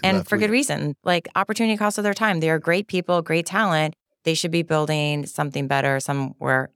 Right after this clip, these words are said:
Speaker 1: else where someone really cares who owns the company. And so if you're an advertiser, you are on Twitter, you are at risk of having your brand next to some kind of psychotic, neo-Nazi, terrible thing. So anyway, if you're an advertiser,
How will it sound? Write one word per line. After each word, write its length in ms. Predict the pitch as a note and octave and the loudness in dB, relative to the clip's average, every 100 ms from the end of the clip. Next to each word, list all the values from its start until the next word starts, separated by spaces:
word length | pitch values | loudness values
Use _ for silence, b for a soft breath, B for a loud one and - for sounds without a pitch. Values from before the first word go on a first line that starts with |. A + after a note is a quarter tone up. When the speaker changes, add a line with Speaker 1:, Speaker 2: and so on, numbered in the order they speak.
| - | -6
Speaker 1:
else 320 | - - - B B | -4 -8 -8 B B
where 280 | C#3+ C3 C3 - | 0 2 0 -2
someone 300 | C#3+ C3+ B2+ | 0 2 0
really 240 | C3 B2+ | 0 0
cares 420 | - - - - | -2 -6 -6 -6
who 100 | - | -6
owns 200 | - B2 | -4 -4
the 60 | - | -6
company. 480 | B2+ B2 - - - _ _ - | -6 -6 -6 -6 -8 _ _ -6
And 180 | D#3 D3 | -4 -2
so 300 | D#3+ D#3 D3 _ _ _ | 0 0 0 _ _ _
if 140 | D#3 F#3+ | -2 0
you're 80 | |
an 80 | F#3+ | 2
advertiser, 480 | F#3+ A#3+ F3+ E3 D#3 | 2 0 0 0 0
you 220 | D3+ E3 | -2 0
are 200 | G3 F#3+ - | 2 0 0
on 180 | D#3+ D#3 | -2 -2
Twitter, 380 | - F3 D3 | -2 0 0
you 180 | D3+ D#3+ | 0 0
are 60 | E3+ | 0
at 120 | F3+ | 2
risk 280 | F3 D#3 - | 0 0 -4
of 80 | C#3 | -4
having 320 | D3+ D3 D3 | -2 -2 0
your 140 | D#3 | 0
brand 460 | C#3 D#3 D#3 D3 D#3+ - | 0 0 2 0 -4 -4
next 300 | D3+ C#3+ - | -2 -2 0
to 180 | D3 | 0
some 240 | C#3 D3+ D3 | 0 -2 -2
kind 220 | - D3 | -2 -2
of 100 | C#3+ | -2
psychotic, 920 | - C3+ - - C#3 C#3+ C#3+ C#3+ - _ - | -2 -4 -4 -6 -2 0 0 -2 -4 _ -2
neo-Nazi, 600 | D#3 D3 C#3 C#3 - C3 | 0 0 0 -2 -4 -6
terrible 280 | C#3 C3 C#3+ | -4 -6 -6
thing. 180 | - - | -10 -12
So 260 | - B2 A#2+ | -6 -4 -4
anyway, 160 | C3+ B2+ | -4 -2
if 100 | B2 | -2
you're 60 | E3+ | -2
an 80 | |
advertiser, 460 | F#3+ F3+ F3+ D#3+ D#3+ | -2 -2 -2 0 -2